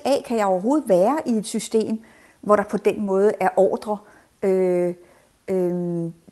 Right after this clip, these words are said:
altså, og, og kontrasten er nok ikke så stor i virkeligheden, men, men, men, men fortællingen om det, øh, tror jeg virkelig er meget anderledes. Og, øh, og der tror jeg, at, øh, det springende punkt jo vil være, øh, at, eller mit gæt vil være, at mange unge går ind i det her, fordi de gerne vil prøve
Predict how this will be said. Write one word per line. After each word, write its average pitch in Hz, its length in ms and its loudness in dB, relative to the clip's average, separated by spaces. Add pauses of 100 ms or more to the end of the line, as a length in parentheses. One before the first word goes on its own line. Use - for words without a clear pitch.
(440)
altså, - 240 2
og, 196 160 2
og - 100 2
kontrasten 190 440 0
er 208 40 -2
nok 202 140 4
ikke 226 140 -2
så - 40 -8
stor 226 180 4
i 214 60 2
virkeligheden, 220 360 0
men, 208 240 0
men, 202 200 6
men, 202 280 -2
men 202 160 -2
fortællingen 311 560 -2
om 202 180 0
det, 214 200 0 (100)
øh, 190 280 0
tror - 240 -4
jeg - 140 -2
virkelig 285 260 -2
er 208 60 0
meget 185 300 -4
anderledes. 226 580 -2 (500)
Og, 202 440 4
øh, 190 260 4
og 214 100 -4
der 277 60 -4
tror 294 240 -4
jeg, 240 300 -4
at, 185 260 -4
øh, 165 340 -4
det 170 100 -4
springende 247 420 0
punkt 220 320 -2
jo 226 60 0
vil 180 200 0
være, 170 340 0 (560)
øh, 175 420 2 (120)
at, 170 100 0 (280)
eller - 160 -4
mit 180 240 -2
gæt 254 180 8
vil 233 100 2
være, 190 120 4
at 196 60 0
mange 190 340 0
unge 202 280 0
går 220 80 0
ind 214 240 -4
i 233 40 -4
det 196 160 -2
her, 202 120 -4
fordi - 240 -10
de 185 120 -6
gerne 170 220 -4
vil 175 80 -2
prøve 226 640 2